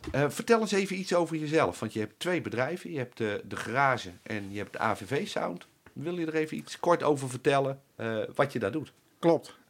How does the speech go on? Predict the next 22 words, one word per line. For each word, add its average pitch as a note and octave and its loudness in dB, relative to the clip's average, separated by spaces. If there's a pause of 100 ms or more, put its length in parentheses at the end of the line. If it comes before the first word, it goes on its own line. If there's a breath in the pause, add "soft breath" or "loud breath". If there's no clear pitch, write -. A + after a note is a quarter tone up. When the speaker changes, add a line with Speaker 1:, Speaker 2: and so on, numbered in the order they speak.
(100)
Speaker 2:
Eh, C3+ 2 (340)
ik C#3 -6
ben C#3 0
ooit, E3 4
eh, C3+ 2 (680 soft breath)
eh, B2 -4 (720)
als B2+ -8
automonteur C#3+ 0
begonnen. D3+ -2 (580 loud breath)
En C3 -2
daarin C3 -2 (140)
sterk - 0 (260)
kijkend C3+ 2
ook D3 2 (140)
naar B2+ -2
muziek C3 -2
en C#3+ -6
geluid. C#3 0 (680 soft breath)
Waar C3 0
ik, C3+ -4
ehm, A#2+ -4 (540)
eh, B2 -8